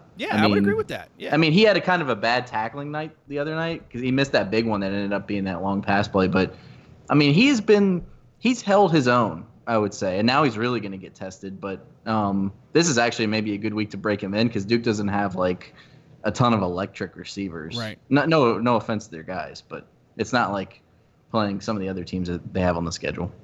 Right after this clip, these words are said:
Speaker 1: Yeah, they basically have the same coverage grade between the two of them for the season. Again, and I'm not wanting, look,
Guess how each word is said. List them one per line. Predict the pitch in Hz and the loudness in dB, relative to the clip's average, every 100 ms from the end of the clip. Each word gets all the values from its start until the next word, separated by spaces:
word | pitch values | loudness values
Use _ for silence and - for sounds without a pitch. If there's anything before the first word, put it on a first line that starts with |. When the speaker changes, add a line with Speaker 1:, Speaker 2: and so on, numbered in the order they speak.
| - | -12
Speaker 1:
Yeah, | 160 | -10
they | 143 151 | -8 -4
basically | 190 208 202 151 | -6 -6 -10 -6
have | 143 123 | -6 -8
the | |
same | - 139 127 | -10 -12 -10
coverage | 131 117 110 | -12 -12 -16
grade | 107 90 98 | -18 -20 -20
between | - 104 | -20 -20
the | 95 | -20
two | 98 | -20
of | 90 | -20
them | 95 - | -20 -20
for | - | -20
the | 104 | -20
season. | 92 - - | -20 -20 -16
Again, | 165 175 - - - | -8 -8 -8 -18 -12
and | 147 | -6
I'm | 175 | -4
not | 208 190 | -4 -4
wanting, | 170 175 160 | -6 -8 -8
look, | 160 | -10